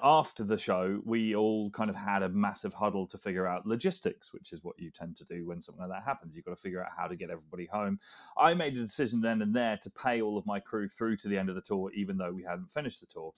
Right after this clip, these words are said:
And I just got into a conversation with Tree, my tour manager, and Kiaho, my guitar tech. And,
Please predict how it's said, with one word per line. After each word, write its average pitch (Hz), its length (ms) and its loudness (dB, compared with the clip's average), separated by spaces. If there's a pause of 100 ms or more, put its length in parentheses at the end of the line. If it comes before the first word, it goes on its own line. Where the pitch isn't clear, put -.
(300)
And 139 100 10
I 175 60 12
just 180 180 4
got 180 140 6
into 165 160 2
a - 20 0
conversation 165 480 2
with 101 100 0
Tree, 127 220 2
my 120 80 2
tour 117 160 -2
manager, 107 280 0
and 101 100 0
Kiaho, 110 320 0
my 104 100 0
guitar 98 320 0
tech. 95 300 -4 (480)
And, 135 300 6